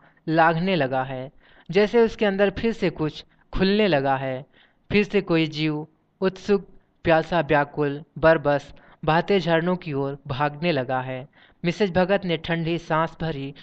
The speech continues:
और मोटर में आ बैठी थीं। उनके मोटर में बैठ जाने पर महेंद्र को परम स्निग्धता का भास हुआ था। गाड़ी चली तो सहसा महेंद्र को नाटा याद आ गया। ना जाने क्यों ऐसा हुआ, पर उसे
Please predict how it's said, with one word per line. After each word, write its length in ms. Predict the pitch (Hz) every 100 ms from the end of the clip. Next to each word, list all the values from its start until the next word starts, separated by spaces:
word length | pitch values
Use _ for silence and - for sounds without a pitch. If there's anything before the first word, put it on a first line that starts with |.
| - -
और 140 | 180
मोटर 320 | 180 185 208
में 200 | 185 147 -
आ 140 | 160 156
बैठी 340 | 135 135 143
थीं। 340 | 127 139 131 143 _ - - -
उनके 260 | 185 185 208
मोटर 340 | 196 196 214
में 180 | 202 170
बैठ 240 | 160 151
जाने 320 | 143 156 165
पर 200 | 175 151
महेंद्र 300 | 147 151 170
को 160 | 170 151
परम 300 | 139 143 147 165
स्निग्धता 600 | 151 160 151 151 156 175
का 160 | 151
भास 380 | 135 151 160 -
हुआ 160 | 135 131
था। 380 | 139 131 127 - - - -
गाड़ी 280 | 160 165 185
चली 280 | 180 180 190
तो 140 | 170
सहसा 480 | 156 170 165 - 156
महेंद्र 340 | 147 170 170
को 320 | - 135 131 - -
नाटा 320 | 156 160 165 175
याद 280 | 143 131
आ 100 | 127
गया। 340 | 127 127 123 127 - _ -
ना 200 | 180 214
जाने 260 | 208 196 202
क्यों 300 | 180 160 156 -
ऐसा 260 | 170 165 190
हुआ, 400 | 143 131 127 143 _ _ _
पर 140 | 196
उसे 380 | 202 - 202 190